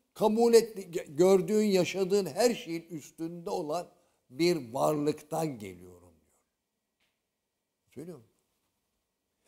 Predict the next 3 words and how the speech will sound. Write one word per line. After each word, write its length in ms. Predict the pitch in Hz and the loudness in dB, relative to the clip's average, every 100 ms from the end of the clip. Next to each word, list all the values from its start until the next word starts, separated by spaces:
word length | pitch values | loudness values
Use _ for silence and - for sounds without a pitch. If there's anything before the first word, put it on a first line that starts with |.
| _ _ 131 | _ _ 2
Yani, 420 | 170 202 196 - - _ _ _ _ _ _ - | 4 4 2 -2 -12 _ _ _ _ _ _ 2
e, 380 | 147 147 113 | 4 4 2
Doğu 720 | 131 180 220 262 247 160 - | 6 10 10 10 8 6 -2